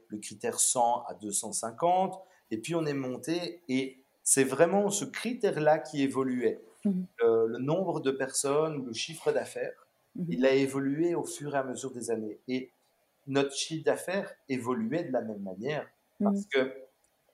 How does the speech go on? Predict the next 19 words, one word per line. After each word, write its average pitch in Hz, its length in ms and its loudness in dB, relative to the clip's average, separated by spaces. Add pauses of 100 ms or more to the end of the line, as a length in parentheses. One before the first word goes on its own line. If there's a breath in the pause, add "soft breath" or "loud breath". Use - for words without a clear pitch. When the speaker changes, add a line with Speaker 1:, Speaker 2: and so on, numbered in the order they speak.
(260)
Speaker 1:
si - 360 -4
tu 147 560 -8
analyses 135 880 -6 (400)
un 107 160 2
poste 160 440 -4
de 113 160 -8
coût 139 460 -8
téléphonie 123 800 -6 (320)
de 107 160 -6
dix 110 320 -6
mille, 160 400 -2 (540)
cent 160 420 4
mille 147 360 -2 (380)
ou 139 120 -14 (100)
un 165 160 6
million 143 460 0
d'euros, 123 640 -2 (400)
pour 160 160 -4
nous, 190 460 0